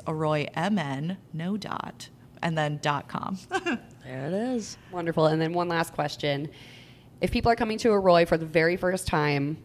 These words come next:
Speaker 3: what food do they have to order off the menu?
Speaker 1: Pad Thai.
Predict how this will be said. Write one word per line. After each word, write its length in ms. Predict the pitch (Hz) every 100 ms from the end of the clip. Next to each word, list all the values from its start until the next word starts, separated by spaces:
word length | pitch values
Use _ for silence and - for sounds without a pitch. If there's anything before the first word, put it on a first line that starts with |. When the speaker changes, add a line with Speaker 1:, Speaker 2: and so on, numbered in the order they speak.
| - - -
Speaker 3:
what 300 | 170 190 -
food 240 | 185 175 160
do 80 |
they 140 | 160 160
have 340 | - 156 -
to 80 | -
order 280 | 101 147 60
off 140 | -
the 60 | -
menu? 360 | 65 - - 208 - -
Speaker 1:
Pad 240 | 175 156 143
Thai. 440 | 139 - -